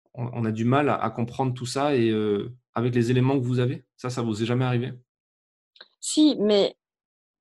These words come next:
Speaker 2: c'est normal, euh, dans ce sens que sur le terrain, vous êtes au plus bas niveau tactique possible. Ça, on est d'accord. Et que les Nations Unies, notamment à New York, c'est le plus haut niveau diplomatique possible. Donc, le, le delta est tel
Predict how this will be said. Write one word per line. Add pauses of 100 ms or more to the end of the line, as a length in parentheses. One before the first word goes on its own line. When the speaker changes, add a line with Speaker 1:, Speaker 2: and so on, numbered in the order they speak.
(340)
Speaker 2:
c'est
normal, (140)
euh, (360)
dans
ce
sens
que
sur
le
terrain,
vous
êtes
au
plus
bas
niveau
tactique
possible. (960)
Ça,
on
est
d'accord. (520)
Et
que
les
Nations
Unies,
notamment
à
New
York,
c'est
le
plus (120)
haut
niveau
diplomatique
possible. (560)
Donc,
le,
le
delta
est
tel